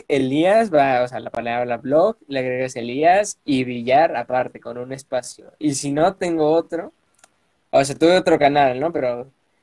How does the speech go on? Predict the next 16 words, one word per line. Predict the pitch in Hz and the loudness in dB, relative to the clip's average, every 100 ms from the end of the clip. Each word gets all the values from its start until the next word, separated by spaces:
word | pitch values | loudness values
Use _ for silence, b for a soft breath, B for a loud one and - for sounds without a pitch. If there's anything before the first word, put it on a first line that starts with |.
| _ - | _ -12
este, | 117 120 117 | -10 -8 -4
pero | 123 | -4
en | 127 | -2
ese | 135 135 | -4 -4
nunca | 139 135 127 123 | -4 -2 0 -2
hice | 123 120 | -4 -6
videoblogs. | 113 110 123 143 135 - _ | -6 -4 2 0 0 -18 _
Subí | - - 135 127 | -10 -4 0 2
el | 131 | 4
video | 139 139 143 156 | 4 6 6 6
porque, | 151 131 - 95 92 - _ _ _ _ _ - | 2 -4 -8 -16 -18 -20 _ _ _ _ _ -6
uh, | 135 | -4
porque | - - - | -6 -10 -14
sí, | - 127 | -10 -6
la | 107 | -6
verdad. | 104 113 120 117 | -6 -10 -10 -12